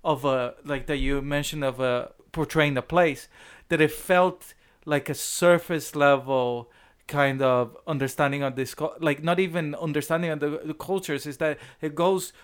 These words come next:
to show, like, the heroism, like, when they're talking about, like, the Mexicans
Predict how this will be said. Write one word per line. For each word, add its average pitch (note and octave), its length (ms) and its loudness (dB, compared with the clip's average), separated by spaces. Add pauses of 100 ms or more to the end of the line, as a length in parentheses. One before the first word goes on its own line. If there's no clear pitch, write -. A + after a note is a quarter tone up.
(120)
to E3+ 140 -4
show, E3 220 0
like, C3+ 260 0 (260)
the C#3 120 0
heroism, D#3 760 2
like, C3 340 -2 (100)
when D3+ 160 -4
they're D3 100 0
talking D#3+ 300 -2
about, C#3+ 200 2
like, B2+ 220 -2
the D3 80 -6
Mexicans C#3 640 -4